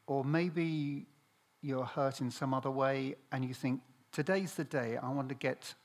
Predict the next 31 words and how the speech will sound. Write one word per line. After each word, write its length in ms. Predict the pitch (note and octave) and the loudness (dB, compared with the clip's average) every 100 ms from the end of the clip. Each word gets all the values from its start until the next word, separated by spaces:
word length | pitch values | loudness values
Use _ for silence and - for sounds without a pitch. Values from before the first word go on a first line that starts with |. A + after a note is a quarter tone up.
| _ _ _ | _ _ _
free 340 | - - D3+ B2 | -20 -2 2 2
of 140 | A#2 | 0
these 200 | A#2+ A#2 | -6 -8
things. 480 | - A2+ A2+ B2 - - - - | -8 -6 -4 -6 -10 -20 -20 2
I 180 | D#3+ F#3+ | 6 8
want 180 | G#3 F#3 | 8 4
to 60 | |
be 200 | - E3 | 4 2
fully 640 | D3+ - - - A#3 G#3 | 2 -6 -12 4 8 8
involved. 420 | G3+ E3+ D#3 A#2+ B2+ | 6 8 8 8 4
I 60 | |
want 180 | G3+ G3 | 0 0
to 60 | F3 | 0
be 140 | F3 - - | -4 -6 -4
devoted 800 | F#3+ E3 F#3 G3 F3 - A#2+ - - - - _ - | -4 2 6 6 4 0 -2 -4 -14 -20 -20 _ -2
to 120 | D3+ | 2
all 220 | E3 D#3+ | 4 4
that 160 | D#3 D#3 | 0 -2
the 100 | C3+ | -2
church 360 | - C3+ B2+ | 2 0 0
is 100 | B2 | -6
doing." 440 | - A#2+ A#2 A#2 A2+ - _ _ _ _ _ _ _ _ _ - | -2 -2 0 -2 -8 -16 _ _ _ _ _ _ _ _ _ 0
And 420 | C3+ C3+ C3+ B2+ - - _ | 2 4 2 0 -8 -18 _
you 140 | C#3+ | 0
want 140 | C3+ C3+ | 2 2
to 40 | |
be 100 | C#3 | 0
prayed 340 | A#2+ C#3 B2+ A#2+ | -2 0 0 -2
for 240 | - B2 | -6 -6
today. 520 | - B2 A#2 A#2+ C#3+ - _ _ _ _ _ _ _ _ _ _ _ - | -6 -6 -6 -6 -10 -18 _ _ _ _ _ _ _ _ _ _ _ 2
Well, 440 | C#3 C3 C#3 - | 4 4 2 -8